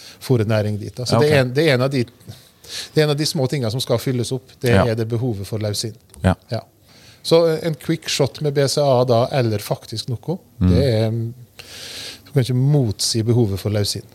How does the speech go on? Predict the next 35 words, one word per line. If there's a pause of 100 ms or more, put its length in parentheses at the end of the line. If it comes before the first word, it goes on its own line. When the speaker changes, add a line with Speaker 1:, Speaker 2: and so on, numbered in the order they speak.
(100)
Speaker 2:
Nei. (400)
Speaker 1:
Kan
man
s-, (140)
det
er
ingen
av
oss
som
er
betalt
av
Nocco
for
å
si
det
her.
Speaker 2:
Nei,
nei,
nei,
nei.
Speaker 1:
Nei.
Speaker 2:
Det
her
er
ikke
samarbeid
med
noen
som
helst
energidrikkprodusent.
Speaker 1:
Nei.